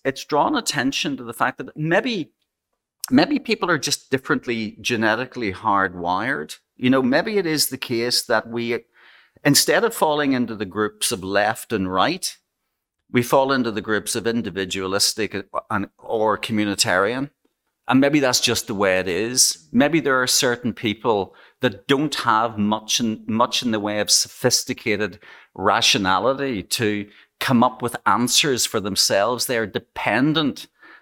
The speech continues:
they build a dependency culture. Maybe it's something to do with nature over nurture. I don't know. Or nurture over nature.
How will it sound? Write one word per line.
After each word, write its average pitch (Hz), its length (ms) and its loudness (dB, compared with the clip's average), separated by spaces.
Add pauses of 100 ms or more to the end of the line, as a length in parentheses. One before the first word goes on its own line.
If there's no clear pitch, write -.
they 120 120 0
build 135 300 2
a 123 60 0
dependency 135 840 -2
culture. 120 680 -2
Maybe 131 300 0
it's 131 120 -4
something 131 440 -2
to 120 100 -4
do 107 180 -2
with 101 160 -6
nature 113 460 -2
over 107 180 0
nurture. 113 460 -4
I 143 140 2
don't 151 220 -2
know. 117 420 0 (440)
Or 123 140 2
nurture 131 560 2
over 110 220 0
nature. 131 540 -4